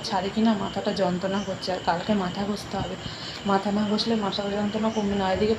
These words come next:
পাখাটা চালিয়ে দিয়েছি দেখো, পাখাটা চলছে, ঘরটা শুকিয়ে যাবে না। এ এসে যা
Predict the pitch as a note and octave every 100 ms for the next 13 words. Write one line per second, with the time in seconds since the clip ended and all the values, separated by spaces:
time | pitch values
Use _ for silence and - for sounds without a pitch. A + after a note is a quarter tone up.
0 | G#3 F#3+ A3+ A3+ A3+ G#3 A3 A3 A3+ A3+
1 | A#3+ G#3+ G#3 B3 - - - - - -
2 | - - F#3+ G#3 G#3 G#3+ A3 G3+ G#3 F#3+
3 | G3+ - G#3 G#3 - A3 G3+ F#3 G3 G3
4 | G3 G#3+ A3 A3 B3+ C4